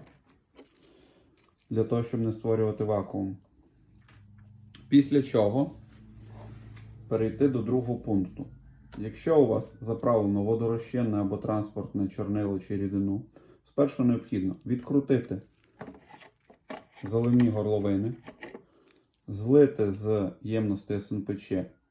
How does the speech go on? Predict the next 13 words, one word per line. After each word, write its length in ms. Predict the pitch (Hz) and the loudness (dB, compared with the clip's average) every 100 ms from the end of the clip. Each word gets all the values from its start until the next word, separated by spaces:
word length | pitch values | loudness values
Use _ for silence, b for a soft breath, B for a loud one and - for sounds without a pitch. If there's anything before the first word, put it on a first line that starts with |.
| _ | _
все 240 | - - 110 | -8 -4 -2
чорнило, 600 | - 101 98 95 101 127 - _ _ _ - - - - - | -2 -2 0 -2 -4 -8 -12 _ _ _ -20 -20 -18 -20 -14
залити 420 | 104 123 147 135 | -2 2 2 2
невелику 540 | 120 123 131 131 127 98 | 2 4 6 4 2 -6
кількість 640 | - 113 101 95 90 - - _ _ b - | -4 -4 -4 -6 -6 -10 -20 _ _ b -8
необхідного 600 | 110 107 - 117 98 98 | -4 -4 -4 -2 0 0
чорнила 640 | 92 104 104 101 92 90 - | -2 -4 -2 -2 -2 -6 -10
текстильного 680 | - 95 - 117 101 98 95 | -10 -10 -4 -2 0 0 -2
чи 200 | - 98 | -4 -2
У 180 | 98 101 | 0 0
Ф 140 | 123 - _ _ _ _ _ _ _ _ _ _ - | -2 -6 _ _ _ _ _ _ _ _ _ _ 0
та 120 | 123 | 0
перейти 520 | - 101 95 110 | 2 -2 0 0